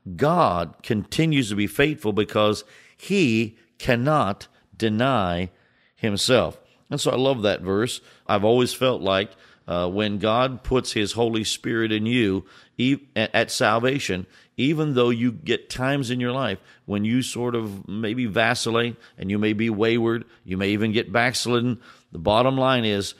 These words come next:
God can look at you and still see himself in you, and he cannot deny himself. So once again, uh, I do not believe any of the five points of Calvinism. I think there is something wrong with all of those ideas.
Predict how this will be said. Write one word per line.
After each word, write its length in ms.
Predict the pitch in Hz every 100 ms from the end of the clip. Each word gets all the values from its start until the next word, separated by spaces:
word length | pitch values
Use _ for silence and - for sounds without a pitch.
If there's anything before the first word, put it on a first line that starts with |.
| _ -
God 260 | 95 110
can 180 | - 98
look 280 | 104 135 -
at 240 | 143 127
you 220 | 120 104
and 140 | 98 95
still 380 | - 127 127 123
see 240 | - 123
himself 720 | 117 107 92 - 151 143 -
in 160 | 90 85
you, 320 | 82 76 - _ _ -
and 140 | 98 98
he 80 |
cannot 760 | - - 131 131 127 120 - - _ _ _
deny 680 | 101 98 98 95 95 92 90 _ _ _ -
himself. 460 | 92 87 101 80
So 120 | - 170
once 180 | 175
again, 380 | 113 127 127 98 - - _ -
uh, 220 | 104 95 -
I 200 | 113 139
do 160 | 127 120
not 200 | 101 110
believe 260 | 107 98 -
any 240 | 127 143 127
of 80 |
the 80 | 101
five 340 | - 98 95 -
points 240 | 104 -
of 80 | -
Calvinism. 640 | 113 104 117 127 123 139 _ _ _ -
I 160 | 104 104
think 300 | 120 110 -
there 260 | 107 101
is 340 | 98 92 - -
something 420 | - 113 - 95
wrong 400 | 92 98 107 113
with 140 | 113 95
all 240 | 104 113 117
of 80 |
those 240 | 110 113 107
ideas. 640 | 110 110 127 147 156 -